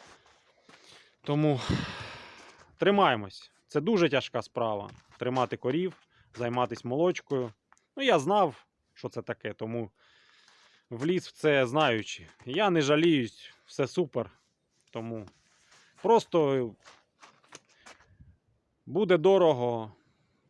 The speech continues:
погана реалізація, просто зменшу поголів'я. Перейду на свиней, перейду на курей частково.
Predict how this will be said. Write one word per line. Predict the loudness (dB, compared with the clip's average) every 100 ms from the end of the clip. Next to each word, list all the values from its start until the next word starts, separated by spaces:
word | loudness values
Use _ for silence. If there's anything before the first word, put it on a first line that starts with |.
| _ _ -2
погана | 0 2 2 2
реалізація, | 2 2 2 2 2 -4
просто | -6 -4 -4 -8
зменшу | -6 -6 -6 -10
поголів'я. | -6 -4 -4 -4 -6 -10 -14 _ _ _
Перейду | -8 -4 -2 -2
на | -2
свиней, | -4 -4 -2 -2 -2 -8 _ _ _ _ -8
перейду | -4 -2 -2
на | -4 -4
курей | -2 0 2 0 -2 _ _ _
частково. | -8 -8 -8 -4 -2 -2